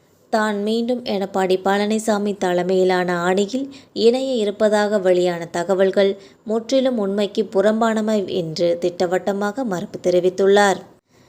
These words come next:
மேலும் இந்த தகவல்தான் ஓ பி எஸ்ஸுக்கு டிமிக்கி, மன்னிப்பு கடிதத்துடன் மீண்டும் எடப்பாடி அணியில் இணையும் வைத்தியலிங்கம் என்பது குறிப்பிடத்தக்கது.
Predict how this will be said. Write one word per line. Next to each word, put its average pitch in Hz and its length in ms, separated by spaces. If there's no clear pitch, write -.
மேலும் 233 500
இந்த 202 260
தகவல்தான் 233 640
ஓ 202 240
பி 202 240
எஸ்ஸுக்கு 185 340
டிமிக்கி, 185 580
மன்னிப்பு 226 540
கடிதத்துடன் 208 720
மீண்டும் 185 420
எடப்பாடி 214 640
அணியில் 196 420
இணையும் 180 440
வைத்தியலிங்கம் 180 880
என்பது 214 360
குறிப்பிடத்தக்கது. 190 960